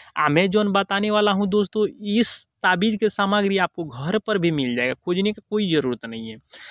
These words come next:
आ, ये इसका जौन कौन कौन चीज़ का ये सब नष्ट करता है, जैसा सुन लो, जादू टोना, नज़र, हाय, काला जादू के प्रयोग, खिलाया पिलाया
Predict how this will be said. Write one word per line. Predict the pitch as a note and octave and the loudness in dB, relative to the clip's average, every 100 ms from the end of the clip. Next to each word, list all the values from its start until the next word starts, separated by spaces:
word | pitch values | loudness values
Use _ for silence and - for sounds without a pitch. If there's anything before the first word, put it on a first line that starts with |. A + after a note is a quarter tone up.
| - - | -20 -6
आ, | - D3 - _ G3 | 4 4 4 _ 0
ये | G#3 A3+ A#3 G#3 _ - | 6 6 6 2 _ -6
इसका | G#3+ - A3 G#3+ | -6 0 2 4
जौन | F#3+ A3 A3 G#3 - _ _ _ _ _ _ - | 4 4 4 0 -4 _ _ _ _ _ _ -2
कौन | G3+ A#3 | 0 2
कौन | A#3 A3+ | 2 0
चीज़ | - G#3+ G3+ | 0 0 -2
का | G3 G#3+ | 0 2
ये | G3+ | 2
सब | F#3 G#3 F#3+ | 2 0 0
नष्ट | E3+ G3 - | 0 0 0
करता | - A#2+ - G#2+ | -2 -6 -4 -8
है, | G#2 - - - - C#3+ | -8 -14 -20 -20 -16 0
जैसा | F3+ G3 F3+ | 2 4 4
सुन | - G3 | 2 0
लो, | D3 A#2 - _ _ _ _ _ _ _ _ _ _ _ _ _ | 2 -2 -6 _ _ _ _ _ _ _ _ _ _ _ _ _
जादू | D3+ B2 D#3+ D#3 D3+ C#3+ E3+ | -8 -2 4 6 6 2 0
टोना, | D#3+ D3+ C#3+ C#3+ D3+ D#3 D#3 - E3 | 0 -2 0 0 2 4 2 -2 -8
नज़र, | C3+ C3+ C#3 C#3 B2+ D3 D3+ D3+ - | -4 0 2 2 2 2 4 2 0
हाय, | C#3+ B2+ C3 C3 C#3 C#3+ C#3+ - _ _ - | -8 2 6 6 6 2 -2 -6 _ _ -4
काला | C#3 C#3+ C#3 | 0 2 2
जादू | C#3 C3+ | 0 -2
के | C3+ C3+ | -4 -4
प्रयोग, | C3 C3+ C3 C3+ C#3 C3+ C3+ C#3+ - - - _ | -2 -2 0 0 2 0 -2 -8 -18 -20 -20 _
खिलाया | - C#3 C#3 C#3 C3+ | -4 0 2 2 0
पिलाया | C3+ C3+ C3+ C3+ C3 C3 - | -2 -2 0 0 0 -2 -4